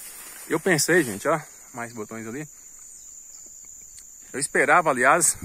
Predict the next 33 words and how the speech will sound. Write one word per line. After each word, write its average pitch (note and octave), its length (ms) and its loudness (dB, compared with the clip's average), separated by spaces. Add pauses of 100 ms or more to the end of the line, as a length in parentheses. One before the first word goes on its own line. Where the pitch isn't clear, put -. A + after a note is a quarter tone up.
essa - 180 -4
planta D#3 200 -4
produzir D#3 580 0 (840)
pelo F#3 180 4
menos F3 300 4
com F#3+ 160 -4
sete F#3+ 340 -2
anos D#3+ 300 0 (220)
plantada D3 340 2
aqui. G#2 240 -6 (720)
Ela C3 160 2
tá C#3+ 160 2
com C3 400 -4 (220)
hoje B2 240 -2
mais D#3 160 2
ou D3+ 60 2
menos C#3 240 0
cerca D3 280 0
de C3 240 -4 (840)
três E3+ 260 4
anos G3 200 4
e F3+ 60 2
meio, B2 240 2
mais B2+ 180 -2
ou A#2 60 -4
menos, G#2 220 -4
gente. - 220 -14
Não A2+ 80 -10
passa E3+ 260 0
disso F3 200 -2
não, G#2+ 160 -4
viu? D#3+ 160 -6 (220)
Tô C#3 240 -4